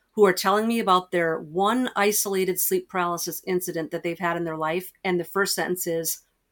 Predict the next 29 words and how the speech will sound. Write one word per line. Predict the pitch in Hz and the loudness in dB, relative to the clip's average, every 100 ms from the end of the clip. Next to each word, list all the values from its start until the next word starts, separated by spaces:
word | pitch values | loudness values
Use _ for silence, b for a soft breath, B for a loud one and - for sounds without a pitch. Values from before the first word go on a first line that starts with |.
| - | 2
"Right | 185 185 | 4 4
after | 180 190 | 0 -2
my | 170 160 | -6 -6
divorce." | 151 147 143 - - - _ _ _ _ _ | -10 -12 -10 -10 -10 -14 _ _ _ _ _
So | - - 208 190 - b b - - | 0 4 6 6 2 b b -8 2
don't | 233 339 - | 4 4 2
hear | 285 262 | -2 0
me | 247 220 | 0 0
saying | - 220 196 170 | 2 2 2 0
that | - 170 | -2 -6
divorce | 175 196 185 - | -2 0 0 -2
leads | 175 160 | -4 -4
to | 156 | -4
sleep | - 190 - | -2 -2 -2
paralysis. | 143 117 - - - | -6 -6 -8 -8 -4
What | 190 208 | 2 4
I'm | 202 | 4
telling | 185 240 262 226 | 0 -2 -2 0
you | 175 165 | 0 -2
is | 165 | -2
that | 175 - | -4 0
when | 185 190 | 0 2
you | 208 190 | 0 -2
go | 214 233 | 0 0
through | 233 185 180 160 b b b _ - | 0 0 0 -2 b b b _ -4
emotional | 185 175 185 208 - 208 196 190 - | -2 2 2 2 0 -4 -4 -8 -8
trauma, | - 180 165 160 175 233 240 _ _ | -6 -2 -2 -2 -4 -8 -12 _ _
stress, | - - - - 180 165 160 190 226 - - - - _ _ | -2 2 2 0 -2 2 2 2 2 2 2 0 -6 _ _
fear, | - - 208 202 196 202 226 240 | -16 -4 0 4 4 2 -4 -8